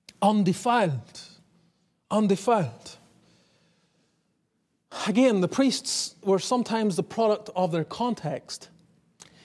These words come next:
It doesn't say it explicitly, I don't think, but there's, you, you can see it, I think. I think I can make an argument. If you read Malachi, you read the opening chapters of Malachi particularly,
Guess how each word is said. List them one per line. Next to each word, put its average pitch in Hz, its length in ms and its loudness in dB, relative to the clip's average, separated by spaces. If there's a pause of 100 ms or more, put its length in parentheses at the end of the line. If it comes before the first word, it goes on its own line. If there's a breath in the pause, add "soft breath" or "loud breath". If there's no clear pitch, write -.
(140 loud breath)
It 180 60 -4
doesn't 262 260 2
say - 320 0
it 240 80 0
explicitly, 196 760 -4
I 160 60 -2
don't 180 240 -4
think, 196 380 -6 (1400 soft breath)
but 180 560 0
there's, 190 260 2
you, 220 220 -2
you 196 120 -2
can 202 200 0
see 294 460 2
it, 190 100 0
I 180 140 -2
think. 226 340 -4
I 175 60 -6
think 247 220 -2
I 196 40 2
can 196 100 0
make 202 140 0
an 185 60 -2
argument. 180 340 2
If 175 120 -8
you 180 60 0
read 190 220 0
Malachi, 208 680 2
you 180 60 -2
read 170 140 -2
the 175 80 2
opening 180 240 -2
chapters 180 320 -4
of 151 80 -4
Malachi 165 400 -2
particularly, 170 600 -4